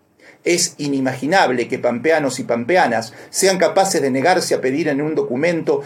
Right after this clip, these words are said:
que no den de baja la obra del acueducto, o no acompañar al gobernador en el reclamo judicial para que restituyan los fondos al subsidio al transporte, o no acompañarlo en la rebelión patagónica,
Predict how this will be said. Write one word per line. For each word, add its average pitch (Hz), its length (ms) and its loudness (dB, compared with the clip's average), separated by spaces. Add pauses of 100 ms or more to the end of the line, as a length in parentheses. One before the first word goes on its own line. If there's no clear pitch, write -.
(140)
que 151 140 -2
no 170 140 4
den 170 200 2
de 147 120 2
baja 156 320 2
la 123 140 2
obra 143 260 2
del 117 120 2
acueducto, 127 720 -2 (180)
o 147 120 2
no 185 160 2
acompañar 151 500 0
al 143 100 2
gobernador 127 540 2
en 127 120 0
el 110 120 -4
reclamo 135 360 0
judicial 135 560 -2
para 120 200 0
que 127 80 -2
restituyan 123 640 -4
los 120 100 -4
fondos 143 380 -2
al 113 80 -4
subsidio 127 460 -4
al 120 80 -4
transporte, 123 720 -2 (280)
o 160 120 2
no 196 100 4
acompañarlo 165 680 2
en 139 80 0
la 123 80 0
rebelión 127 480 0
patagónica, 123 760 0